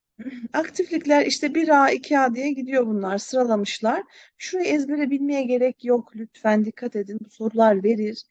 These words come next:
Bir A, iki A aktif, iki A, üç A genel anlamda.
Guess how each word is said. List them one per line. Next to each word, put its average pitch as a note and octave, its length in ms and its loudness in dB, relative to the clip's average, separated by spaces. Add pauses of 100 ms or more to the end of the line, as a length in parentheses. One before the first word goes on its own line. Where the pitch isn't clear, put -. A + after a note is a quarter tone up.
(400)
Bir G4+ 140 0
A, C#4+ 220 4
iki B3+ 260 2
A A3+ 80 4
aktif, G#3+ 440 -4
iki G4+ 240 -2
A, D#4+ 100 4
üç C#4 160 -2
A A#3+ 100 4
genel B3+ 420 6
anlamda. F3+ 600 0